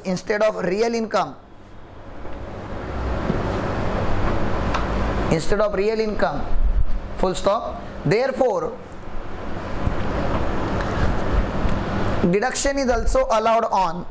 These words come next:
Therefore, deduction is also allowed on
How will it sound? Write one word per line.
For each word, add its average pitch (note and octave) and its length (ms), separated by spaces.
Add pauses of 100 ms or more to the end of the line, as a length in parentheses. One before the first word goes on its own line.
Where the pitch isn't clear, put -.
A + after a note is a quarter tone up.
(1200)
Therefore, G3+ 680 (120)
deduction A3 520
is B3 140
also A3+ 420
allowed G#3+ 240
on F3 320